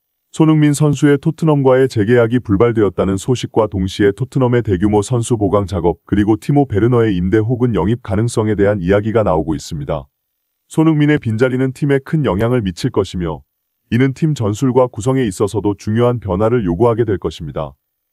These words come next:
한편 손흥민 선수의 차기 행선지에 대한 루머가 무성합니다. 리버풀과 맨시티가 유력한 후보로 거론되고 있으며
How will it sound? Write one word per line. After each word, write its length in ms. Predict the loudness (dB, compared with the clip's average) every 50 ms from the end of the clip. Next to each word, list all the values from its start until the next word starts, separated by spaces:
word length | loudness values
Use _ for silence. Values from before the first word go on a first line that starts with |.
| _ _ _ _ _
한편 460 | _ -4 -4 0 2 2 2 2 -2 -10 _ _ _ _ _ _ _ _
손흥민 420 | _ 0 2 2 4 4 4 2 2
선수의 440 | 2 2 0 2 2 4 2 2
차기 280 | 2 0 -2 0 2 2
행선지에 520 | 2 0 2 2 0 0 2 2 2 4
대한 240 | 4 2 2 2 0 -2
루머가 300 | 0 0 2 2 2 -2
무성합니다. 640 | -2 -4 -4 -2 -2 -2 -4 -4 -4 -6 -6 -6 -10 _ _ _ _ _ _ _ _ _ _ _ _ _ _
리버풀과 560 | 0 2 4 2 2 2 0 0 2 2 2
맨시티가 640 | 2 0 0 -2 -2 -2 -6 -2 0 0 2 2 0
유력한 420 | 2 0 0 0 2 2 0 2
후보로 340 | 2 2 2 4 4 2 2
거론되고 520 | 0 0 0 0 2 2 2 2 2 0
있으며 500 | 0 -2 -4 -6 -4 -4 -2 -4 -4 -8